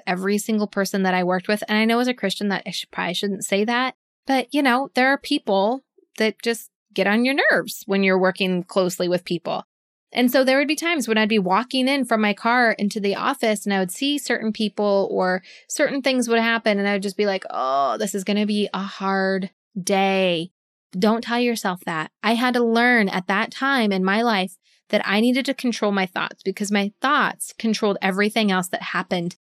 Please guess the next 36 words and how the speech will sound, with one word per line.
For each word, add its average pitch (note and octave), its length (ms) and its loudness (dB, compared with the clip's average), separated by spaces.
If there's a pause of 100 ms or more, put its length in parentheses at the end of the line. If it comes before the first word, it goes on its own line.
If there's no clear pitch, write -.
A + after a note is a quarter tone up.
(180)
in F#3+ 180 2
the F3+ 100 2
day. B3 280 0
And G#3 100 0
it G3 120 -2 (100)
all A3+ 320 2
stemmed A3 640 0
from G#3+ 260 4
that G#3 220 2
little A3 360 2
walk B3 380 0
from F#3+ 240 0
my F#3 180 0
car A#3+ 460 0 (300)
to A#3+ 200 2
my A3 200 4
office. - 640 -6 (440)
A A3 80 4
lot A3 460 4
could A#3+ 140 -4
happen. A3+ 440 0
I G#3+ 120 0
could A#3+ 180 -2
listen C#4 280 0
to B3 100 -6
the B3 40 -2
most C4 240 0
positive C#4 540 0
things C#4 300 0
in C4 80 0
the B3+ 60 2
world C4+ 300 2
on G#3 100 0
my G#3 120 2
way A3+ 380 4
in, A3 440 0